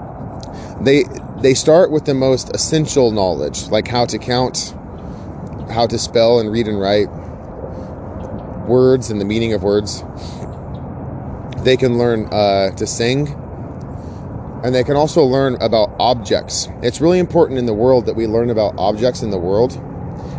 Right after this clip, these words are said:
and how to interact and how to make objects. So for those that do school and quit early,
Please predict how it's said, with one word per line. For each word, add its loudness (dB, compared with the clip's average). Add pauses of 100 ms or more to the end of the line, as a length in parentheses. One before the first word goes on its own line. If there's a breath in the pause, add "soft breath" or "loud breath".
(100)
and -2
how 4
to 2
interact 0
and -4
how 0
to 2
make 2
objects. -4 (540 loud breath)
So 6
for 0
those 6
that 0
do 4
school 4
and -2
quit 4
early, 2